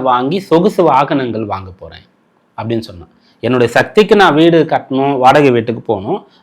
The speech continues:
ஆனா பல மடங்கு அதிகமாக கடன் கிடைக்கிறதேன்னு சொல்லி போறேன்னா பிரச்சனை வரும். அப்படி நீங்க வந்து சக்திக்கு அதிகமாக கடன்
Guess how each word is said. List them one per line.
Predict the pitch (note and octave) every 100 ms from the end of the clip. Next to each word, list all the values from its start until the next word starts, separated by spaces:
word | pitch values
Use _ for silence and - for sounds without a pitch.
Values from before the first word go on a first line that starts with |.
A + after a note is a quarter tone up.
| -
ஆனா | F3 D#3+
பல | E3 F#3
மடங்கு | F#3 G#3+ A3 E3
அதிகமாக | F3 F3 E3 D#3+ E3+
கடன் | D3+ E3+ F3+
கிடைக்கிறதேன்னு | E3+ E3 E3 D3 D3+ D#3+
சொல்லி | C#3+ A2+ A2+
போறேன்னா | A#2+ A2+ C3 C4
பிரச்சனை | G#2+ - F#2+
வரும். | G2
அப்படி | - C#3 B3+ C#4 - - A2+
நீங்க | A2+ A2+
வந்து | D#3 A3+ A3 -
சக்திக்கு | A#2 - D#3 C#3+
அதிகமாக | C#3 D#3 D#3+ D#3+ F#3 -
கடன் | B2+ D3